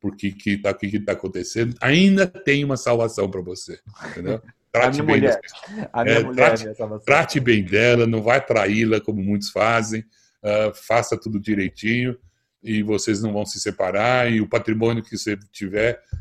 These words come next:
Speaker 1: vai ser maior do que todos aqueles outros que fizeram a bobagem, ah, de pular a cerca só por uma vez só, et cetera, ou só porque os colegas faziam.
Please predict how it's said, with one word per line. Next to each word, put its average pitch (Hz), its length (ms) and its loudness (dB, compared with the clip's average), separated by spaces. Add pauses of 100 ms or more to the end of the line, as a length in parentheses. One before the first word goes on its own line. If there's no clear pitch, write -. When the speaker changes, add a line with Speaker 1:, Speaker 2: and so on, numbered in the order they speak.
(120)
Speaker 1:
vai 98 180 -4
ser 110 160 -4
maior 104 440 2
do 107 120 -4
que 104 220 -6
todos 117 460 2
aqueles 104 380 -2
outros 98 320 -4
que 98 140 -14
fizeram 98 320 -4
a 95 40 -6
bobagem, 92 500 -6 (500)
ah, 92 680 -6
de 92 240 -10
pular 98 300 -4
a 85 40 -6
cerca 98 440 -4
só - 180 -6
por 95 140 -10
uma 90 240 -8
vez 92 300 -10
só, 95 280 -4
et 90 120 -12
cetera, 92 420 -10 (340)
ou 95 200 -2
só 101 180 -2
porque 92 420 -8
os 87 200 -8
colegas 90 500 -4
faziam. 87 440 -6